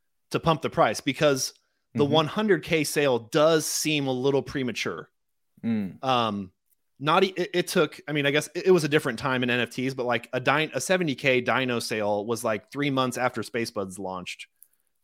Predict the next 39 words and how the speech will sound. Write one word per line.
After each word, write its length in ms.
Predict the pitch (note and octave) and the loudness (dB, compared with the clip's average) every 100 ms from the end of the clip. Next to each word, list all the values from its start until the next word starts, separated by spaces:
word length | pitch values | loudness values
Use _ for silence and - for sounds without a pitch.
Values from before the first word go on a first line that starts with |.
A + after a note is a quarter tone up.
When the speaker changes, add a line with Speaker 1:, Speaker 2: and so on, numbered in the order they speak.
| - | -6
Speaker 1:
Um, 260 | A#2 G#2+ G#2 | -2 0 -2
and 120 | B2 C3+ | 0 4
that 160 | D#3 | 4
was 140 | C3+ B2 | 2 -2
mind 280 | A2+ G#2+ | -4 -4
blowing. 400 | G2+ G2 F2+ F#2+ - _ _ - | -6 -6 -8 -10 -14 _ _ -2
So 160 | D#3 | 4
to 60 | C#3 | 4
see 180 | - F3 | 4 4
a 60 | |
hundred 340 | C#3 F#3+ G3+ D3+ | 4 2 0 4
K 160 | D3 | 4
sale 280 | B2+ C3 A#2+ | 4 4 4
within 280 | A#2+ B2 A2+ | 2 0 -4
three 220 | - D#3 | -2 0
days, 640 | B2+ A#2+ G#2 G2+ F#2+ - - _ _ _ _ _ _ _ _ _ D#3+ | 4 4 2 -2 -6 -8 -12 _ _ _ _ _ _ _ _ _ 4
I 60 | |
don't 100 | F3 | 6
know. 280 | E3+ G#2 - | 6 4 0
I'm 120 | C#3 E3+ | 2 4
not, 200 | F3+ - | 2 -2
it, 280 | B2 D3 C#3+ | -12 -10 -8
it, 120 | E3 - _ _ - _ _ | -8 -10 _ _ -20 _ _
no 160 | E3+ G3 | 4 6
Speaker 2:
It's 100 | F#3+ | 8
Speaker 1:
fud, 120 | A3+ | 10
Speaker 2:
just 100 | D#3 | 10
Speaker 1:
but, 100 | C#3 | 6
like, 280 | C#3 C3+ - | 4 4 2
it, 200 | D#3+ D3 | -4 -4
you, 140 | D#3 D3+ | -6 2
we 100 | F#3 | 4
don't 160 | F3+ | 4
know 140 | E3 D#3+ | 4 4
if 80 | |
it's 140 | D3+ C3 | 2 -2
legit 260 | B2 D3+ | 0 0
or 80 | A#2 | 0
not. 240 | F2 D#2 | -4 -14